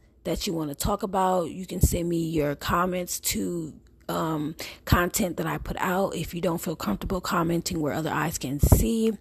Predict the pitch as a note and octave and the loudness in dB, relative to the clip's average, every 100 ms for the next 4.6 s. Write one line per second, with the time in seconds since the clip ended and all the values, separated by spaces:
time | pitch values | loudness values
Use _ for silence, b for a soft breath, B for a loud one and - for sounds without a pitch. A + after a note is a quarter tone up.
0 | B B B B B - F3 F3 E3+ D#3 | B B B B B -4 0 0 0 -2
1 | F#3 F#3+ F#3 F3 F3 - - F3+ F3 F3+ | -6 -4 -2 0 2 4 4 2 -2 0
2 | F3 F3+ F3 D#3+ D#3+ - G3 F#3 F#3 F3+ | 0 0 0 -2 -4 -2 -2 0 -2 -4
3 | D3+ C#3+ E3+ F3 E3+ - E3+ D#3+ D#3+ C3 | -4 -2 -2 -2 -2 -4 -4 -2 -4 -4
4 | D3 G3+ F#3+ F#3+ F#3 F#3 | -2 2 4 4 0 -2